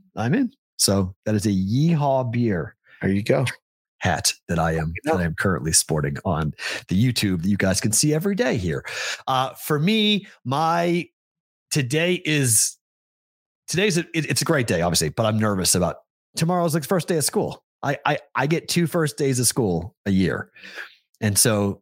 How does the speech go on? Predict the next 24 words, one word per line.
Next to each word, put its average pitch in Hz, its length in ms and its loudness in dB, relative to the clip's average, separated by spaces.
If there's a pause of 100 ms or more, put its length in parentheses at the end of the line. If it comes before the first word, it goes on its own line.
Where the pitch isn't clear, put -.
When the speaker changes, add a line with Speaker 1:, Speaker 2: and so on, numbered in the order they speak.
(160)
Speaker 1:
like, 107 160 0
Speaker 2:
Oh. 120 40 2
Speaker 1:
looking 117 220 2
through 113 100 2
the 104 100 -2
roster 151 640 0
and 117 140 0
looking 113 240 0
at 101 260 0
who 113 200 4
is 104 120 0
in 104 80 0
the 101 60 -2
class 165 640 0
and 117 100 2
looking 110 260 2
what 98 140 2
I'm 90 160 0
doing, 165 420 2
and 107 120 4
then, 104 120 2
Speaker 2:
How 98 80 0
Speaker 1:
like, 190 160 0
Speaker 2:
many 175 100 0